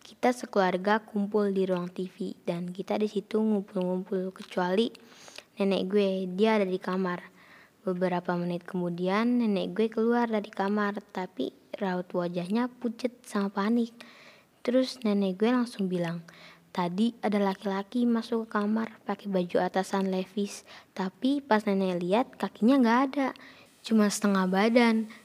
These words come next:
Nenek pikir itu supir yang masuk ke kamar. Tadinya mau nenek omelin, tapi pas nenek lihat nggak ada kakinya, mukanya juga pucet. Seketika sekeluarga pas dengar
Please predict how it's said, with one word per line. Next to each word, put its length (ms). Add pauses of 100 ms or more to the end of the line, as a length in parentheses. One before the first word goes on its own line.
(140)
Nenek 320
pikir 320
itu 320
supir 480
yang 240
masuk 240
ke 160
kamar. 400 (320)
Tadinya 480
mau 160
nenek 320
omelin, 560 (400)
tapi 560
pas 320
nenek 320
lihat 320 (160)
nggak 320
ada 80
kakinya, 720
mukanya 480
juga 240
pucet. 400 (560)
Seketika 800
sekeluarga 720
pas 220
dengar 320